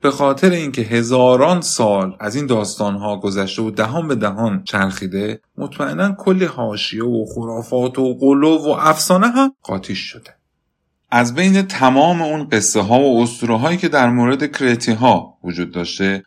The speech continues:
معروف ترینش قصه تسئوس و شاه مینوس بود. اون زمان مرکز حکومت یونان همین جزیره کرت بود که مهمترین شهر جزیره هم شهر کنوسوس بود. حتی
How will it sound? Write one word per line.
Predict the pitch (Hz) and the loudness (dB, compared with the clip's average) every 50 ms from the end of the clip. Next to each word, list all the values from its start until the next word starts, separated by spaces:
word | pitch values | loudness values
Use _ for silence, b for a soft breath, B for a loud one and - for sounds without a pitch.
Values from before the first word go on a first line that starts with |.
| _ - | _ 0
معروف | 101 117 127 131 117 127 120 135 131 131 | 2 2 2 2 2 -2 -2 -2 -2 -4
ترینش | - - 131 127 135 170 196 202 208 196 - | -4 -2 0 0 2 2 2 2 2 -2 -2
قصه | - 113 101 - - - 113 120 120 | -2 -2 -2 -2 0 0 0 0 0
تسئوس | - - 101 - - 107 95 104 151 196 190 - - - | 0 -2 -2 0 0 0 0 0 -2 -2 -2 -4 -6 -4
و | 101 98 | -4 -2
شاه | - - 95 87 87 85 85 | -2 -2 -2 -2 -4 -4 -6
مینوس | 92 90 90 87 87 87 82 - - | -6 -6 -4 -4 -6 -8 -10 -10 -16
بود. | _ - - - _ _ _ _ _ _ _ _ _ _ _ _ _ _ _ - | _ -20 -20 -20 _ _ _ _ _ _ _ _ _ _ _ _ _ _ _ -8
اون | 104 104 101 | -6 -4 -2
زمان | 98 101 98 104 113 127 135 131 131 _ _ - | 0 0 0 2 2 0 0 -2 -6 _ _ 0
مرکز | 123 123 131 127 127 - 175 170 175 | 2 4 4 4 2 -2 -4 -2 0
حکومت | 185 170 151 156 143 - - 151 165 190 202 190 | 0 0 0 -2 -4 -2 -2 0 2 2 2 2
یونان | 165 131 110 104 101 98 98 98 98 98 101 101 | 0 0 0 -2 0 0 -2 -2 -2 -4 -6 -8
همین | - - 110 110 110 101 98 95 | -6 -2 -2 0 0 0 -2 -2
جزیره | 92 87 87 87 85 90 87 92 92 87 85 | -2 -2 -6 -6 -6 -6 -4 -4 -2 -4 -6
کرت | 87 - - 98 95 123 170 - - | -8 -10 -4 -2 0 0 -2 -2 -4
بود | - - - 131 123 87 - _ _ _ _ _ _ - | -4 -2 0 0 -2 -4 -10 _ _ _ _ _ _ -8
که | - 92 | -4 -2
مهمترین | 92 92 90 90 92 90 90 87 92 90 90 90 | -2 -2 -2 -2 -2 -4 -4 -4 -4 -4 -2 -2
شهر | 87 - - 139 160 156 165 156 | -4 0 0 0 0 0 -4 -6
جزیره | 147 147 143 139 131 135 135 131 127 | -4 -2 -4 -2 -2 -2 -2 0 2
هم | 123 120 120 120 120 120 - _ _ | 2 2 0 0 -4 -8 -14 _ _
شهر | - - - 127 123 117 107 104 104 | -8 0 2 2 2 2 0 -6 -8
کنوسوس | 101 - - 95 87 80 76 - - 71 - - | -8 -6 -6 -6 -6 -6 -8 -12 -14 -16 -16 -18
بود. | _ _ _ _ _ _ _ _ _ _ _ _ _ _ _ _ _ _ _ _ _ _ _ _ _ _ _ _ - | _ _ _ _ _ _ _ _ _ _ _ _ _ _ _ _ _ _ _ _ _ _ _ _ _ _ _ _ -2
حتی | - 214 233 233 - | 0 0 2 4 2